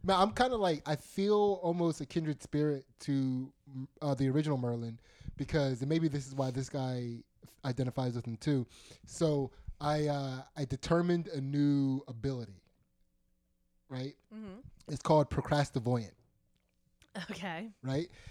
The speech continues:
Speaker 1: Uh, Procrastavoyant, you might be Procrastavoyant and not even know it. Uh, Procrastavoyant is,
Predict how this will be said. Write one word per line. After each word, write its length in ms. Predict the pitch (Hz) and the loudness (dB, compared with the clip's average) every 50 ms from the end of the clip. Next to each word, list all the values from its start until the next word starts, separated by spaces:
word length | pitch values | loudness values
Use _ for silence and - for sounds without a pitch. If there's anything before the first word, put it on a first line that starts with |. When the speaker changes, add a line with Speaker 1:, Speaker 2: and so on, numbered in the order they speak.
| - - - - - - | -16 -12 -12 -10 -2 0
Speaker 1:
Uh, 180 | 160 151 147 135 | 2 2 2 2
Procrastavoyant, 640 | - - 160 - 180 180 170 - 165 170 170 156 | 0 0 2 4 6 4 4 4 4 4 6 6
you 80 | 160 165 | 6 6
might 140 | 170 165 - | 4 6 4
be 100 | 156 131 | 4 0
Procrastavoyant 560 | - - - 156 139 127 139 131 135 139 135 | 0 0 2 2 2 2 0 -2 -2 0 0
and 80 | 127 | 0
not 120 | 131 123 120 | 0 0 0
even 180 | 113 120 127 | -2 -2 2
know 140 | 151 170 175 170 | 4 6 6 6
it. 280 | 165 - - - - - - - - - - - | 4 2 -2 -12 -14 -12 -10 -12 -12 -14 -10 -2
Uh, 180 | 151 147 143 139 | 2 4 4 4
Procrastavoyant 840 | - - - - 185 185 196 - 165 147 165 165 156 151 143 143 - - | 2 0 0 4 4 4 4 4 0 2 2 4 4 2 0 -2 -4 -6
is, 580 | 143 139 139 139 135 131 123 120 - - - | -2 0 0 2 0 0 -2 -4 -8 -12 -18